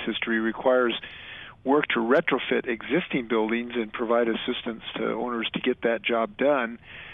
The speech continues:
On top of that, we've got several other bills to ban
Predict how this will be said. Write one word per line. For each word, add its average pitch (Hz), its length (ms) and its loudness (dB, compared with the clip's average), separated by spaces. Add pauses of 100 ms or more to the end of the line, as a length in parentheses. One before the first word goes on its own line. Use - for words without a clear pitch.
(200)
On 127 100 0
top 180 300 4
of 165 60 4
that, 139 120 6
we've 135 140 2
got 143 180 4
several 170 200 6
other 143 120 6
bills 151 320 6
to 131 100 2
ban 131 380 2